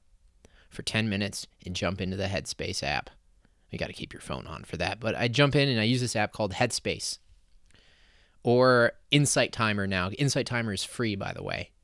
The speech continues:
Insight Timer app. Jump in and I hit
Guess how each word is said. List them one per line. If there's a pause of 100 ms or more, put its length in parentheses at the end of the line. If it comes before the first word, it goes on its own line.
(100)
Insight
Timer (140)
app. (840)
Jump
in
and
I
hit